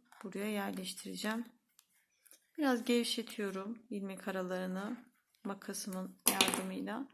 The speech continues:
Gözümü yerine yerleştiriyorum. Biraz daha gevşetmem gerekti. Ben biraz sıkı örüyorum.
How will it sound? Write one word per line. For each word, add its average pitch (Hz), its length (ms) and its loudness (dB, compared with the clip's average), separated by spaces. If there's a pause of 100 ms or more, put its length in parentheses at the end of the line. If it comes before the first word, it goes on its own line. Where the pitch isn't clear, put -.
(460)
Gözümü 247 320 6
yerine 226 320 8
yerleştiriyorum. 247 1300 4 (2000)
Biraz 202 240 -6
daha 196 140 -4
gevşetmem 190 640 -6
gerekti. 196 540 -4
Ben 214 180 6
biraz 208 260 4
sıkı 240 280 4
örüyorum. 208 640 2